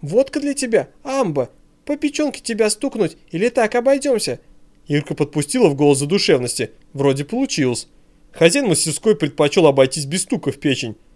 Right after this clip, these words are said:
И пока сливал из бака уаза бензин в канистры и затаскивал их в погреб замка, сопел и думал.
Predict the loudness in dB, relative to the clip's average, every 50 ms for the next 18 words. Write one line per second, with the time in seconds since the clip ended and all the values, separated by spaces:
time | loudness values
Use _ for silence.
0 | _ _ -6 0 2 2 2 4 2 0 2 0 4 6 6 6 6 6 6 4
1 | 4 4 4 4 4 4 4 2 0 -2 -2 -2 -2 -4 -4 2 2 2 4 4
2 | 0 0 0 -2 0 4 4 4 4 6 2 2 2 0 0 -2 -2 0 0 2
3 | 2 2 0 -2 0 2 2 0 2 0 -4 -4 -4 -6 -12 -8 0 0 0 2
4 | 4 2 4 4 4 2 0 -2 -4 -2 -2 -4 -4 -4